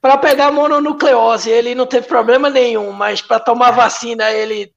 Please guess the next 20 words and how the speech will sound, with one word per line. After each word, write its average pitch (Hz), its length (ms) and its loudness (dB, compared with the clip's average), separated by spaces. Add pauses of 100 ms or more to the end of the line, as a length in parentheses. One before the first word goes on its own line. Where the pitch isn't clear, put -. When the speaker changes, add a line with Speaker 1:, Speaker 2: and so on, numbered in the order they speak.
(140)
Speaker 1:
"Opa, 202 580 -2
não 196 180 -14
sei 233 520 2
se - 120 -10
eu 180 80 -8
tomo", 233 720 -2 (440)
mas 196 240 0
pra 226 320 4
sair 226 320 -2
beijando 226 500 0
boca 208 460 -4
e 107 60 -8
micareta 208 640 -2
aí, 214 280 -2
ele 302 260 -4
não 294 160 -6
teve 269 240 -2
problema 233 340 -2
nenhum, 302 200 -6 (120)
né? 196 140 -8